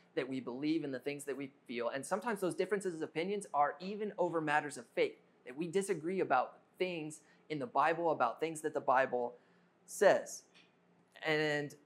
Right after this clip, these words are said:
I think we have this temptation sometimes to believe that we are unique in that, that we look at our, our church right now and we look at the, the church right now and we look at our, our political climate and things like that and we look,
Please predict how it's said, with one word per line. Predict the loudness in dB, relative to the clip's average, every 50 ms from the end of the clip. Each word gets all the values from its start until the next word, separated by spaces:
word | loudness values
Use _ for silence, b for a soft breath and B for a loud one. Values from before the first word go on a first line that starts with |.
| _ _ _ _ _ _ _ _ -4
I | -2
think | 2 2 2 2 4
we | 2 4
have | 4 4 4 4
this | 0 -4
temptation | -4 -6 -8 -6 -4 -4 -4 -4 -4 -6
sometimes | -6 -6 -6 -6 -2 -2 -2 -2 -2 -4 -10 -14
to | -12 -10 -6 -2
believe | 0 0 0 0 -2 -4 -6 -8 -10 _ b b b b b
that | -8 -8 -8 -8
we | -10 -8 -6 -6 -6 -6 -2 2
are | 4 4 6 4
unique | 4 0 -2 -4 -4 -4 -4 -4 -6
in | -8 -10
that, | -10 -12 -12 -10 -10
that | -8 -8 -6
we | -4 -2
look | -2 0 0 2
at | 4 6
our, | 6 8 8 6 6 4 4
our | 2 0 0
church | -2 -4 -6 -6 -6 -4 -2 -2
right | -2 -2 -2
now | -2 -2 0 0 0 0
and | -2 -4
we | -6 -4
look | -2 -2 -2 0 2
at | 2 2 2 2 -2 -6 -14 _ -4
the, | -2 -2 -2 -2 -6 -12 -18 -14 -10
the | -8 -8 -8
church | -8 -6 -2 -2 -2 0 0
right | 0 0 0
now | 0 0 -2
and | -2 -2
we | -4 -4
look | -2 -2 -2 0
at | -2 -2 0 2
our, | 4 4 4 4
our | 4 2 2
political | 0 0 -4 -2 -2 -2 -2 -4 -6 -6
climate | -4 -2 -2 -2 0 -2 -6
and | -6
things | -6 -6 -6 -4 -6
like | -6 -4
that | -6 -8
and | -8 -8
we | -8
look, | -8 -8 -8